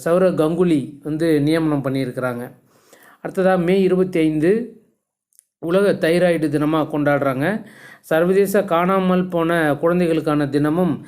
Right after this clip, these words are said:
மே இருபத்தஞ்சு தான். அடுத்ததாக, சிங்கப்பூர் முதலீட்டாளர் மாநாடு மே இருபத்தஞ்சுல தமிழக முதல்வர் வந்து இந்த மாநாட்டுல கலந்துக்க இருக்கிறாங்க.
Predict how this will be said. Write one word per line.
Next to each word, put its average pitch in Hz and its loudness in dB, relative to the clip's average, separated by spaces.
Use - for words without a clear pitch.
மே 160 0
இருபத்தஞ்சு 139 0
தான். 135 -4
அடுத்ததாக, 170 2
சிங்கப்பூர் 190 0
முதலீட்டாளர் 160 0
மாநாடு 139 0
மே 170 0
இருபத்தஞ்சுல 156 0
தமிழக 170 0
முதல்வர் 156 0
வந்து 147 0
இந்த 151 -2
மாநாட்டுல 143 -2
கலந்துக்க 143 -4
இருக்கிறாங்க. 127 -4